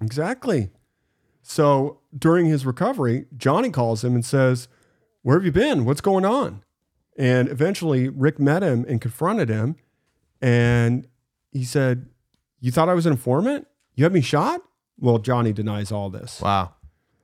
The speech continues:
Speaker 1: So
Speaker 2: He fucking, he confronted him though, huh?
Speaker 1: Right. And Johnny says t-,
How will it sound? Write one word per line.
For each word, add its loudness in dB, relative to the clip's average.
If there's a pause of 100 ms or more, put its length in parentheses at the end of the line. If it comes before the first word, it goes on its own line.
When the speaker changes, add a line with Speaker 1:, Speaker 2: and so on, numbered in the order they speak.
Speaker 1:
So 2
Speaker 2:
He 0
fucking, 2
he 0
confronted 2
him 0
though, 0
huh? 0
Speaker 1:
Right. 2
And 2
Johnny 2
says -2
t-, -10